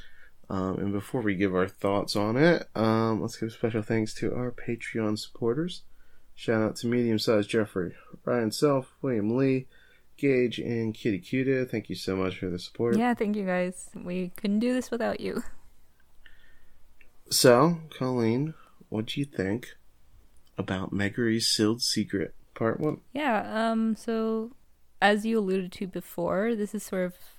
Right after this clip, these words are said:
Speaker 2: a memorable case, so I did recall, mm, where we were headed. I guess I didn't really remember every little detail, like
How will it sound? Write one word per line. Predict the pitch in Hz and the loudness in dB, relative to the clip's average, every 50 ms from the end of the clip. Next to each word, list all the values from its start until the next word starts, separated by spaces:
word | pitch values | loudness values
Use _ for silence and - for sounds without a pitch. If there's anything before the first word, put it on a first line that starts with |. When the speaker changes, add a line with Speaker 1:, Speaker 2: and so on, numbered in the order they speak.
| - - | -14 -8
Speaker 2:
a | - 196 | -4 0
memorable | 190 185 185 185 190 185 185 180 - 180 175 175 | 0 2 2 2 2 0 0 0 -2 -2 -2 -4
case, | - - - 170 160 165 208 - | -4 -6 -6 -4 -4 -4 -4 -6
so | - - - 185 | -6 -6 -4 -4
I | 180 175 - - | -4 -4 -6 -6
did | - 180 180 180 170 - - - - - - - - - - - - | -4 -2 -2 -2 -4 -6 -12 -16 -18 -20 -20 -20 -20 -20 -18 -14 -6
recall, | - 185 190 185 - - 175 170 170 165 165 170 165 170 - - _ - - - - - - - - - - _ _ - - - - - | -2 -2 -2 -2 0 0 2 4 4 4 2 2 0 -2 -6 -10 _ -20 -20 -20 -20 -20 -20 -20 -20 -20 -20 _ _ -20 -20 -20 -14 -12
mm, | - 69 - - - - - - - - - - 190 | -12 -10 -10 -12 -12 -14 -16 -18 -18 -16 -12 -6 0
where | 185 196 202 190 190 | 4 6 6 6 6
we | 190 180 | 6 4
were | 180 180 | 4 2
headed. | 175 - 180 160 175 214 262 330 - | 2 0 -2 0 0 2 2 2 2
I | 220 185 | 0 0
guess | 190 190 190 - | 0 -2 -2 -2
I | 208 | -2
didn't | 185 196 190 175 175 | -2 -2 -2 -4 -2
really | 175 180 175 175 175 175 | -4 -2 -2 -2 -2 -2
remember | 170 170 175 180 175 170 170 170 170 175 170 170 165 165 - - - - | -4 -4 -4 -4 -2 -2 -2 -2 -2 -2 -2 -2 -2 -4 -6 -10 -8 -8
every | 170 170 160 165 165 160 165 180 - - - - | -6 -6 -6 -6 -6 -6 -6 -8 -10 -12 -12 -8
little | - 180 180 170 165 165 | -4 -2 0 0 0 -2
detail, | 156 170 165 165 - - 185 190 196 202 | -2 -4 -6 -6 -4 -4 -2 0 0 0
like | 180 165 165 175 - | -2 -2 -4 -8 -12